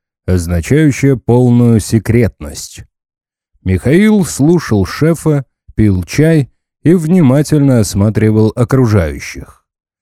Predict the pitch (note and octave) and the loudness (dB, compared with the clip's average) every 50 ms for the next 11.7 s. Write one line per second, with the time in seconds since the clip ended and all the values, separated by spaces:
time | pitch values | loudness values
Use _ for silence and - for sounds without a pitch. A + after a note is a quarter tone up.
0 | _ _ - F#2 F2 E2+ F2 F2 F2+ G2 G#2+ B2 C#3+ C#3 - A#2+ A#2+ A#2+ A#2 A#2 | _ _ -8 -6 -4 -4 -4 -4 -2 0 0 0 0 0 0 0 0 2 2 2
1 | A#2+ A#2 B2 D#3 D#3+ - - C3+ C3 C3 B2+ A#2+ A#2+ A2 A2 C#3 D#3+ E3+ D#3+ D3+ | 0 0 0 0 -2 0 0 2 2 2 2 2 2 0 0 0 0 2 2 0
2 | D3+ C3 _ _ _ _ - - E3 E3 D#3 C3 - - D3 D#3 E3 D#3+ D3 B2 | 0 -2 _ _ _ _ -2 0 2 2 2 2 0 0 0 2 2 2 0 -2
3 | G#2 - - A#2+ A2 F#2 F2 F2 F2+ G2 G#2+ C3 C3 A2+ B2 B2 - - - G2+ | -4 -4 -2 -2 -2 -4 -6 -6 -4 -2 -2 -2 0 0 -2 -2 -2 -2 -2 0
4 | G2+ G2+ F#2 - - G2+ E2 - F#2 D2+ - - _ _ _ _ _ _ _ _ | 0 0 -2 -2 -4 -6 -4 -4 -8 -10 -10 -12 _ _ _ _ _ _ _ _
5 | _ _ _ _ - F#2 F2+ G#2 A#2+ C#3 D3+ D#3+ E3+ F#3 F3 D#3+ C3 - - C#3 | _ _ _ _ -12 -4 0 2 2 2 2 2 2 0 0 -2 -2 0 0 0
6 | C#3 B2 - D3 D3 C3 - C3 C3 A#2+ A2+ A#2 A#2+ C3 C3 B2+ G#2 F2+ D2 B1 | 0 0 0 -2 -2 0 0 0 0 0 0 0 2 2 2 0 0 -2 -6 -10
7 | - - _ _ _ _ _ _ _ _ _ _ _ _ _ - G#2+ B2 C3+ B2 | -16 -20 _ _ _ _ _ _ _ _ _ _ _ _ _ -2 0 0 0 0
8 | - D3 D3+ - - - C3+ D3 F3 E3+ D3 C3 C#3+ C#3 D3 D3 D3 D3 C#3+ B2 | 0 0 0 0 0 0 2 2 4 2 2 2 2 2 2 2 2 2 2 0
9 | - - D3 D#3 D3+ - _ - C3+ C#3+ C#3+ C3+ B2+ A2+ B2 C#3+ D3 C#3+ C3+ C3 | -2 -2 -2 -2 -2 -2 _ -2 0 2 2 2 0 2 2 2 2 4 4 2
10 | C3 B2+ A#2 - C3 B2 A2+ A#2 B2+ B2+ B2+ A#2+ A2+ G#2 - - - A#2 A#2 A#2+ | 2 2 0 0 -2 -4 -2 0 0 2 2 2 2 0 -2 -4 -2 0 0 0
11 | - - - A2 F#2 F2 - - - - - - - - | 0 -2 -4 -4 -4 -4 -6 -14 -16 -18 -20 -20 -20 -20